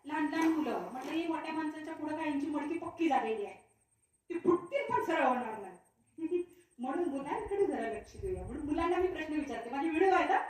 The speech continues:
YouTube-ला व्हिडिओ आहेत, मुलांना मी, आणि मुद्दाम सांगते असं, रेकॉर्ड करा, मुलं काय म्हणतात ते मला पाहिजे.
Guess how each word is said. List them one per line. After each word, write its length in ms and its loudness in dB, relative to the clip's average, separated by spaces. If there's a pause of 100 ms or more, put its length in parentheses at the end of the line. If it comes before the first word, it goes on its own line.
(560)
YouTube-ला 420 2
व्हिडिओ 260 0
आहेत, 220 0
मुलांना 340 -2
मी, 80 -2
आणि 180 0
मुद्दाम 240 2
सांगते 240 -4
असं, 240 -4 (360)
रेकॉर्ड 280 -4
करा, 120 0
मुलं 200 -2
काय 160 -2
म्हणतात 300 -6
ते 40 -8
मला 140 -6
पाहिजे. 300 -6